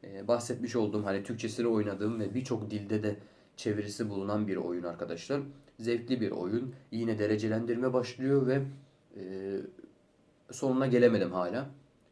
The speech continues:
Çok zevkli, eğlenceli. Kelimeleri size veriyor. Mesela başlangıçta üç kelime veriyordu yanlış hatırlamıyorsam.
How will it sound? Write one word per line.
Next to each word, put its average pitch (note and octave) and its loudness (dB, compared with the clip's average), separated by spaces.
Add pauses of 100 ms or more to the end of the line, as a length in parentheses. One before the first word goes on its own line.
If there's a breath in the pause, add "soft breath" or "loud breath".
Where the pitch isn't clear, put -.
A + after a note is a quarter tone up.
(180)
Çok C3+ 2
zevkli, B2+ 0 (1080 loud breath)
eğlenceli. G#2+ 2 (100)
Kelimeleri C#3+ 2
size C3+ 2
veriyor. D3+ 4 (120)
Mesela A2+ 0
başlangıçta A#2 -2
üç B2 -2
kelime A2+ -2
veriyordu F#2 0
yanlış F2+ -6
hatırlamıyorsam. F2+ -6